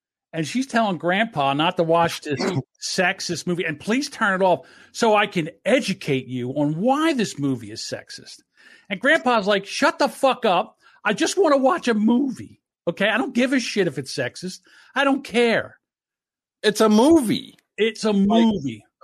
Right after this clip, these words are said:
Speaker 1: But
Speaker 2: uh,
Speaker 1: she's so
Speaker 2: probably
Speaker 1: woke.
Speaker 2: like John, some old John Wayne flick or something, right?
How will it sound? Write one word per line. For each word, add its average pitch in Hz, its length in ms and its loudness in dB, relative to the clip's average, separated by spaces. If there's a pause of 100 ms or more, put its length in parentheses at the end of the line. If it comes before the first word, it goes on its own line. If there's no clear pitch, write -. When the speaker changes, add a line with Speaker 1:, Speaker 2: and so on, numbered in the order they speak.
Speaker 1:
But - 100 2
Speaker 2:
uh, - 40 -6
Speaker 1:
she's 262 480 -2
so 196 40 -2 (180)
Speaker 2:
probably 151 260 4
Speaker 1:
woke. 147 40 4
Speaker 2:
like 127 260 2
John, 113 340 0
some 131 260 0
old 117 180 0
John 104 340 0
Wayne 95 240 -2
flick 73 280 -8
or 73 80 -8
something, 76 360 -8
right? 90 280 -6